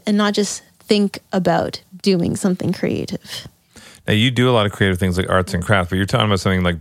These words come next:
Speaker 2: a big project, like
Speaker 1: Mm.
Speaker 2: launching something?
Speaker 1: No, it doesn't need to be a big anything. Like this,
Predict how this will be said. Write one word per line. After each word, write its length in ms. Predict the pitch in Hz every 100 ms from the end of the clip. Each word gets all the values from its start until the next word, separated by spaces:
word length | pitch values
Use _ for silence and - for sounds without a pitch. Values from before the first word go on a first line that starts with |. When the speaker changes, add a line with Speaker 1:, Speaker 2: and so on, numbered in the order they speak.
| -
Speaker 2:
a 60 | 87
big 240 | 95 87
project, 480 | 95 90 90 120 135
like 320 | 285 87 90
Speaker 1:
Mm. 180 | 311 87
Speaker 2:
launching 360 | 90 95 - 113
something? 480 | 117 113 143 170 175
Speaker 1:
No, 260 | 311 277 175
it 60 |
doesn't 240 | 202 220 208
need 180 | 202
to 80 | 202
be 140 | 190 180
a 40 |
big 240 | 170 165 - _ _
anything. 580 | - 180 160 - - 208 - _ _ _ _ _ _ _ _ _ _ _ -
Like 480 | 220 214 - - - _ _
this, 500 | 220 226 - - -